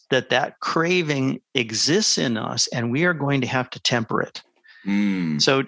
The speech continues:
Speaker 1: in the, in the same way that, that, that, that craving of the development of that is an energy within us, and we want to ride that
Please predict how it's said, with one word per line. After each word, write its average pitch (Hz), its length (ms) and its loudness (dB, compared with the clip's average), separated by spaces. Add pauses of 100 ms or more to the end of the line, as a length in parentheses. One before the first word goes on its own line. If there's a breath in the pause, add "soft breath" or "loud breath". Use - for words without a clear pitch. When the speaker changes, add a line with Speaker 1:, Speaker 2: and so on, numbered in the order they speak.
Speaker 1:
in 185 260 2
the, 214 80 0
in 175 220 -4
the 143 80 2
same 175 340 2
way 135 300 0 (320 loud breath)
that, 127 240 2 (340)
that, 123 360 0 (300)
that, 123 440 0 (260)
that 127 400 -2
craving 156 540 0
of 120 140 0
the 120 60 -2
development 127 640 0
of 107 200 -6
that 113 300 0 (540 loud breath)
is 135 220 4
an 120 100 2
energy 123 420 0
within 117 300 0
us, 120 180 0
and 113 200 -2
we 113 180 -2
want 113 680 0
to 113 260 0
ride 117 640 2
that 120 280 0